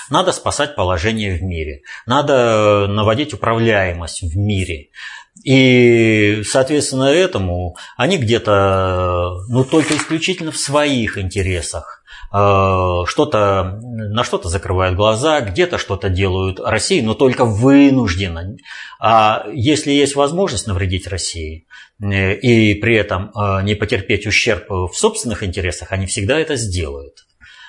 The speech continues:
Вот. М, поэтому насчёт глобального предиктора не стоит заблуждаться. Что касается того, чтобы переиграть, э, то, по сути, данное событие свидетельствует как раз именно об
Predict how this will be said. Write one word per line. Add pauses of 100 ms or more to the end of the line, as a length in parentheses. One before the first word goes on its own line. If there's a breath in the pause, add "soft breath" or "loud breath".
(140 loud breath)
Вот. (100)
М,
поэтому
насчёт
глобального
предиктора
не
стоит
заблуждаться. (400 loud breath)
Что
касается
того,
чтобы
переиграть, (1160)
э,
то,
по
сути, (220 loud breath)
данное
событие
свидетельствует
как
раз
именно
об